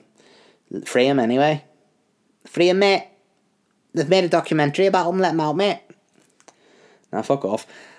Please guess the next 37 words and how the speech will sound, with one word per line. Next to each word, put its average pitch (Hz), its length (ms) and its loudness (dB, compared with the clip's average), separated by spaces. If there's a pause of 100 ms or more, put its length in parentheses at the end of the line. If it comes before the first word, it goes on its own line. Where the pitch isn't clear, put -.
(120)
I, 104 280 -2 (380)
I'm, 127 140 -2
I'm 135 260 0
just 143 180 -4
getting 165 160 2
a 156 40 2
wee 123 80 2
bit, 107 180 -2
like, 107 180 -2
f-, - 200 -14
bored 92 340 -6
of 143 240 -8 (680)
these 127 400 -4
overthinking 123 640 -4
documentaries 120 480 0
at 117 60 -8
the 131 80 0
minute. 131 280 0 (460)
I, 120 400 -4 (260)
I 120 100 -8
just 135 200 -10
need 123 120 0
a 98 40 -2
break, 110 360 -2
you 127 60 -4
know, 123 60 -2
my 123 140 -2
mind's, 117 460 -2
my 87 160 -10
mind's 113 320 -4
frazzled 110 560 -8 (580)
with 123 160 -2
it 123 60 0
all 131 320 0 (800)
at - 120 -12
the 127 80 -4
minute. 131 300 -2